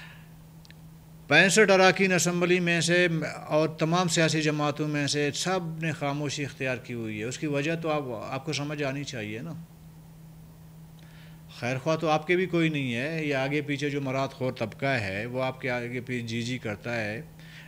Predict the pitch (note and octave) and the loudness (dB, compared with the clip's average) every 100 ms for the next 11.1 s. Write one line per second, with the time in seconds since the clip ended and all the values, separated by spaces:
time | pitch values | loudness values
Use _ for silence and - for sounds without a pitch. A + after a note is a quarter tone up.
0 | - F3 F3+ F3 F3+ D3+ D3+ F3 F#3+ D#3+ | -2 2 2 2 0 2 2 2 2 0
1 | D#3+ E3+ F3+ B2 B2+ D#3 D#3 D3 C#3+ C#3 | 2 2 2 0 -2 -2 -2 0 0 -2
2 | C3 D#3 D#3+ D3 C#3 C#3+ C3 C#3 C#3+ D3 | -4 -4 -2 -2 -2 -2 0 -2 0 0
3 | C#3 A#2 A2+ A2 G#2+ F#2+ F#2 E2 - E2+ | 0 -2 -4 -4 -6 -8 -8 -10 -12 -16
4 | - - - - - - - - - - | -18 -20 -20 -20 -20 -20 -20 -20 -20 -20
5 | - - - - - - C3 C3 D3 D3 | -20 -20 -20 -20 -18 -6 -6 -2 0 0
6 | C3+ C3+ D3 D#3 D#3 C#3 C3+ C3 A2+ G#2+ | 0 0 2 0 0 -4 -2 -4 -4 -4
7 | A#2+ A#2+ B2 A#2+ B2+ B2+ B2 C3+ C3+ C3 | -4 -4 -4 -4 -4 -6 -6 -6 -6 -6
8 | A#2 A#2 A2 G#2 G2+ A#2+ A2+ G#2+ A#2 A#2+ | -8 -8 -6 -6 -4 -4 -4 -4 -4 -4
9 | G#2+ B2 B2+ A#2+ A#2+ A2 B2 A2 A2+ B2+ | -6 -6 -6 -6 -6 -6 -6 -6 -4 -2
10 | C#3+ B2+ A2+ A2 G#2 G2+ G#2 G#2 G2+ D#3 | -4 -4 -4 -2 -4 -6 -10 -8 -8 -8
11 | C3+ | -10